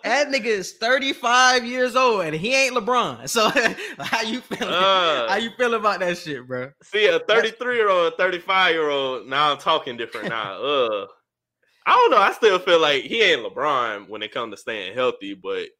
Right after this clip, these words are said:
Speaker 2: he's still, he's still decent. I, I still feel like Boston would be a good fit if they could find a way to get him. I feel like that'll help Boston get over the playoff hump that they're always usually in. So that would be a good destination for me.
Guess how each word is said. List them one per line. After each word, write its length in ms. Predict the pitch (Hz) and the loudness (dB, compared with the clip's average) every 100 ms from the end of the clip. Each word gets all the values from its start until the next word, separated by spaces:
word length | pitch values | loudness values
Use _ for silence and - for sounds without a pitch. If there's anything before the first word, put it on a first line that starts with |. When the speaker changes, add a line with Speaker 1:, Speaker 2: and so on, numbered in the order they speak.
| _ | _
Speaker 2:
he's 240 | 143 135 | -6 -6
still, 460 | - 113 104 95 - _ _ | -2 -2 -2 -4 -10 _ _
he's 140 | - 135 | -14 -8
still 240 | 123 98 | -4 -4
decent. 420 | 82 104 - 92 - _ _ | -6 -14 -14 -18 -18 _ _
I, 260 | 139 156 143 | -2 2 0
I 40 | |
still 240 | 160 151 123 | 0 0 0
feel 120 | 135 | 0
like 220 | 117 95 | 0 0
Boston 380 | 104 101 - 104 | 0 -2 -2 -10
would 120 | 98 | -10
be 140 | 98 98 | -8 -8
a 40 | |
good 180 | 95 101 | -6 -8
fit 280 | - 101 95 | -6 -6 -4
if 140 | 87 85 | -6 -4
they 100 | 101 | -4
could 140 | 101 | -4
find 240 | 104 95 | -6 -6
a 20 | 92 | -4
way 120 | 95 | -6
to 80 | 90 | -6
get 200 | 90 95 | -10 -8
him. 220 | 98 98 _ _ | -8 -10 _ _
I 140 | - 104 | -4 0
feel 100 | 110 | 2
like 200 | 101 92 | 4 4
that'll 200 | 104 101 | 4 4
help 220 | 107 87 | 4 4
Boston 320 | 98 101 107 | 2 0 0
get 140 | 101 - | 0 2
over 180 | 104 | 0
the 80 | 92 | -2
playoff 400 | - 113 107 98 | 0 2 4 2
hump 260 | - 110 - - | 2 0 -2 -6
that 120 | 98 | -6
they're 140 | - 98 | -4 -2
always 720 | 98 98 98 98 92 - - _ | 0 0 0 -2 -6 -10 -18 _
usually 680 | 87 98 107 104 101 90 113 | -14 -12 -8 -6 -6 -2 0
in. 120 | 117 117 _ _ _ | 0 -2 _ _ _
So 320 | - - 101 98 | -10 0 2 2
that 200 | 104 113 | 2 0
would 120 | 92 | 0
be 100 | 92 | -2
a 60 | |
good 160 | 90 87 | -2 -2
destination 560 | 92 - 95 92 87 87 _ | -4 -4 -4 -6 -8 -14 _
for 120 | - | -14
me. 220 | 87 95 | -10 -10